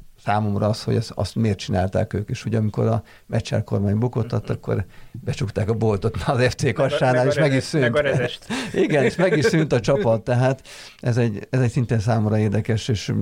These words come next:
Speaker 1: nem tudom, miért ezt valahogy el akartam mondani. Visszatérve a, a Fradiba, hogy valóban én nagyon szurkolok, hogy ez, mert a, a tudás benne van ebbe a csapatba, hogy, hogy valahogy egy hét alatt hogy lehet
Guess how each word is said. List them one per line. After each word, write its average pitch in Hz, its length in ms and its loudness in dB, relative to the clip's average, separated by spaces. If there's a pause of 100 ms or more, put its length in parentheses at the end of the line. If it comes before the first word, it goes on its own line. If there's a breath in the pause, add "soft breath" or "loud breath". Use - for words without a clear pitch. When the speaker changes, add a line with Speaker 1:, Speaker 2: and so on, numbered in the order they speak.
(160)
Speaker 1:
nem 117 140 0
tudom, - 220 0
miért 107 140 2
ezt 104 160 -2
valahogy 107 260 2
el 107 100 2
akartam 110 380 0
mondani. 127 340 2 (300 loud breath)
Visszatérve 135 540 0
a, 127 200 2
a 139 100 2
Fradiba, 127 560 2
hogy 127 220 2 (180)
valóban 123 520 2
én 117 140 2
nagyon 127 260 4
szurkolok, 110 500 0
hogy 110 180 0
ez, - 240 -2 (640)
mert 120 260 0
a, 110 220 2 (140)
a 113 80 -4
tudás 139 340 2
benne 131 280 2
van 113 160 0
ebbe 104 220 2
a 95 200 0 (100)
csapatba, 101 500 -2
hogy, 104 260 0 (300 loud breath)
hogy 101 440 -2
valahogy 127 320 2
egy 113 140 0
hét 135 300 0
alatt 113 140 0
hogy 127 140 0
lehet 117 280 0